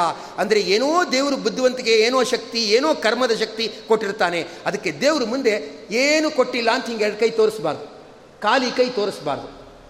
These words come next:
ತೋರಿಸಿದ್ರೆ ದೇವರು ಬೇಜಾರು ಮಾಡ್ಕೋತಾನೆ. ಅದಕ್ಕೆ ಖಾಲಿ ಕೈನ ಜೋಡಿಸ್ಬಿಟ್ರೆ ಆಯ್ತು, "ಗೋವಿಂದ, ಗೋವಿಂದ, ಗೋವಿಂದ" ಅಂತ ಜೋಡಿಸ್ಬಿಟ್ರೆ ಆಯ್ತು. ಖಾಲಿ ಕೈ ತೋರಿಸ್ದಾಗ ಆಗಲಿಲ್ಲ ಅಲ್ವಾ, ದೇವ್ರಿಗೆ ಸಂತೋಷ ಆಗತ್ತೆ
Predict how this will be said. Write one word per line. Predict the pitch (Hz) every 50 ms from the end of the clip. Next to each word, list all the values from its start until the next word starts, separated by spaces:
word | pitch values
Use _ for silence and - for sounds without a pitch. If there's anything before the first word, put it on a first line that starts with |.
| - - -
ತೋರಿಸಿದ್ರೆ | - 302 302 285 294 285 285 269 233
ದೇವರು | 196 254 262 240
ಬೇಜಾರು | 196 208 233 220 233 214 208
ಮಾಡ್ಕೋತಾನೆ. | 190 175 - 165 165 - 151 147 139 - - - -
ಅದಕ್ಕೆ | 285 285 339 294 285
ಖಾಲಿ | 262 269 254 302 320 320
ಕೈನ | 302 294 277 269 262
ಜೋಡಿಸ್ಬಿಟ್ರೆ | 220 180 294 320 - - - 254 190 269 240
ಆಯ್ತು, | 175 143 - - - - - - - - - - -
"ಗೋವಿಂದ, | - 190 214 208 185 170 160 - - -
ಗೋವಿಂದ, | 165 185 208 214 220 240 226 214 190 180 147 - - - - -
ಗೋವಿಂದ" | 156 196 220 247 262 247 254 233 196
ಅಂತ | 196 170 - - - - 262 -
ಜೋಡಿಸ್ಬಿಟ್ರೆ | 240 185 302 330 - 254 247 277 214 240
ಆಯ್ತು. | 220 202 - - - - - - -
ಖಾಲಿ | - 240 277 302 320
ಕೈ | - 302 302
ತೋರಿಸ್ದಾಗ | 294 277 277 285 277 - 269 269 262
ಆಗಲಿಲ್ಲ | 254 247 233 226 240 208 180 147 - - - - - - - - - - - - - - - -
ಅಲ್ವಾ, | 233 262 247 254 185 - - - - - - 175
ದೇವ್ರಿಗೆ | 233 330 370 381 370 -
ಸಂತೋಷ | - 269 269 - 254 220 -
ಆಗತ್ತೆ | 190 151 143 131 - - - - -